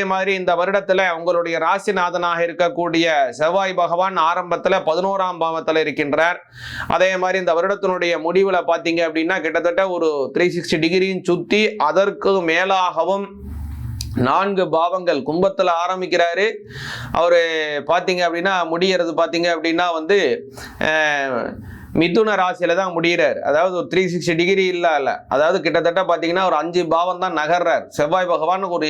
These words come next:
எளிமையான மோஷன்ல தான் இருக்கார் இந்த வருஷம். அதனால ஜென்மத்துல அவர் இருக்கக்கூடிய காலத்துல உங்களுடைய குறிப்பா சொல்லணும் அப்படின்னா ஜென்மஸ்தானத்திலே செவ்வாய் பகவான் ஆனி மாசத்துல முழுவதுமாக இருக்கார். அதாவது ஜூன், ஜூலை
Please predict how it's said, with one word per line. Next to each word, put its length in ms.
எளிமையான 440
மோஷன்ல 460
தான் 140
இருக்கார் 220
இந்த 120
வருஷம். 260
அதனால 280
ஜென்மத்துல 520
அவர் 140
இருக்கக்கூடிய 420
காலத்துல 440
உங்களுடைய 420
குறிப்பா 340
சொல்லணும் 340
அப்படின்னா 360
ஜென்மஸ்தானத்திலே 1000
செவ்வாய் 420
பகவான் 460
ஆனி 320
மாசத்துல 640
முழுவதுமாக 640
இருக்கார். 400
அதாவது 500
ஜூன், 300
ஜூலை 300